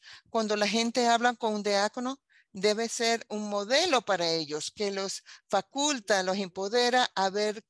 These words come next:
cómo las palabras sacramento y caridad se unen. Y eso es una parte muy importante. Sí, deberíamos enfocarnos en las ense-, enseñanzas sociales, pero nunca olvidándonos de la liturgia. Y eso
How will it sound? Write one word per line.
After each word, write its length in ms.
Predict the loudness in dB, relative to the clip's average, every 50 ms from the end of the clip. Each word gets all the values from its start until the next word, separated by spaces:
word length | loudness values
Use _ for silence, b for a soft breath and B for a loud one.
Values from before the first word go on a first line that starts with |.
| _ _
cómo 500 | -2 0 0 0 -2 -2 -4 -6 -6 -10 b b b b b b b b b
las 180 | -2 -2 0
palabras 500 | 0 0 0 2 2 2 2 0 -2 -2
sacramento 600 | -2 -4 -4 -4 -6 -8 -6 -6 -6 -6 -6 -6 -6
y 40 |
caridad 540 | -2 -2 0 0 0 0 0 2 2 2 0
se 320 | -2 -2 -2 -2 -2 -2 -6 _
unen. 480 | -4 -2 -2 -2 -2 -4 -6 -8 -12 -18 _ _
Y 200 | -6 -2 0 0
eso 260 | 0 0 -4 -6 -8
es 240 | -8 -8 -12 -16 -14 _
una 320 | -10 -8 -6 -4 -4 -4
parte 560 | -2 -2 -2 -4 -4 -8 _ -4 -4 -4 -4 -8 _ _ _ _ _ _ _
muy 220 | -6 -4 -2 -2
importante. 680 | -2 -2 -2 -2 0 0 0 0 -2 -2 -4 -6 -6 -8 _ b b b b -20 _ _ _ _
Sí, 640 | -12 -8 -6 -4 -2 0 0 0 0 0 -2 -6 -12 _
deberíamos 840 | -10 -4 -4 -2 -2 -2 -2 0 0 0 0 0 -2 -6 -6 -8 -10
enfocarnos 680 | -10 -10 -10 -10 -4 0 0 0 0 -2 -4 -6 -6 -6
en 100 | -4 -2
las 240 | -2 -2 -2 -4
ense-, 360 | -8 -8 -8 -8 -10 -12 -12 -14 _ _
enseñanzas 800 | -12 -8 -4 -2 -2 0 2 0 0 0 -2 -4 -4 -4 -2 -2
sociales, 580 | -4 -4 -4 -2 0 2 2 2 2 0 -2 -4
pero 200 | -6 -6 -6 -6
nunca 600 | -6 -4 -4 -4 -4 -4 -2 -2 -2 -2 -2 -6 B B B B B B B _
olvidándonos 840 | -4 -4 -2 0 0 2 2 2 2 0 -2 -4 -4 -2 -2 -2 -2
de 120 | -2 -2 0
la 140 | 0 0
liturgia. 580 | 0 -2 -6 -4 -4 -4 -4 -2 0 0 0 0
Y 140 | 0 0 0
eso 220 | 0 0 -2 -4